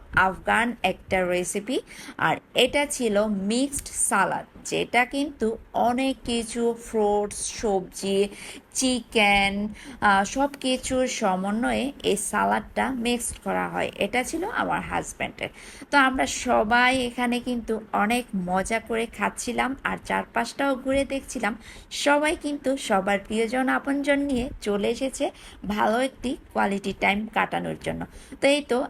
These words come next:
এখন আমাদের মোটামুটি সব রকম খাবার শেষ। আমার যেটা প্লেটার নিয়েছিলাম সেটা শেষ, আমার মেয়েরটা শেষ, আর এখন আমার হাজব্যান্ড এটা খাবে। তো আমরা সবাই আসলে সবারটা শেয়ার করে খাচ্ছি,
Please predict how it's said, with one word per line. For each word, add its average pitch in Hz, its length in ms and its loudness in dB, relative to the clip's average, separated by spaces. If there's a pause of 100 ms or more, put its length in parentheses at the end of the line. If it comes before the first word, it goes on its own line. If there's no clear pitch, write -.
এখন 214 400 2
আমাদের 220 380 0
মোটামুটি 214 580 -2
সব 202 300 -2
রকম 202 300 0
খাবার 226 400 0
শেষ। 381 280 -6 (440)
আমার 185 300 0 (420)
যেটা 214 320 4
প্লেটার 233 440 0
নিয়েছিলাম 247 500 -2
সেটা 220 380 0
শেষ, 240 480 -2 (260)
আমার 190 200 0
মেয়েরটা 254 400 0
শেষ, 240 580 -2 (280)
আর 170 300 0 (140)
এখন 233 520 2 (200)
আমার - 360 -2
হাজব্যান্ড 185 500 -2 (200)
এটা 165 240 -2 (180)
খাবে। 175 280 -2 (540)
তো 202 200 6
আমরা 208 460 0
সবাই 233 440 2
আসলে 240 380 0
সবারটা 220 580 2
শেয়ার 196 360 2
করে 240 240 0
খাচ্ছি, 240 500 -4